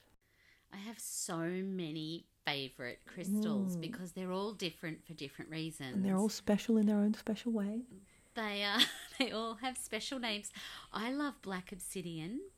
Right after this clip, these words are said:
Speaker 1: and smoky quartz for
Speaker 2: Mm.
Speaker 1: cleansing, like, just holding and anchoring. So if you're going through a big time, I'll put that in my bed. So if you don't have a
Speaker 2: Mm.
Speaker 1: chunk of that,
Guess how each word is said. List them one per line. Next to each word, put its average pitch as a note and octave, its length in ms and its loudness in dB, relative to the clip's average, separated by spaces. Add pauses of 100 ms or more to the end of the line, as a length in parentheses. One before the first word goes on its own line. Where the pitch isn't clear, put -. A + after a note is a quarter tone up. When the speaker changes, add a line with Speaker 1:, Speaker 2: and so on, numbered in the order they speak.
(260)
Speaker 1:
and F#3+ 140 -6
smoky F#3 420 -6
quartz F3+ 580 -2
for E3+ 140 -8
Speaker 2:
Mm. E3+ 80 -8
Speaker 1:
cleansing, E3 880 -4
like, F3 240 -6
just - 180 -8
holding F#3+ 580 -4
and F3+ 220 -4
anchoring. D#3+ 460 -4
So - 120 -8
if F3 120 -10
you're F3+ 60 -10 (100)
going A3+ 140 -4
through B3 180 -6
a - 20 -4
big G3+ 220 -8
time, G#3 500 -4 (580)
I'll F#3+ 140 -2
put - 300 -6
that D#3+ 180 2
in D3+ 140 -2
my C3+ 120 -4
bed. D#2+ 320 -6
So - 120 -8
if F3 80 -6
you F#3+ 80 -4
don't G3 160 0
have F#3 120 0
a F#3+ 40 -2
Speaker 2:
Mm. F3+ 100 -2
Speaker 1:
chunk F3+ 220 -2
of D#3+ 100 -14
that, B3 460 0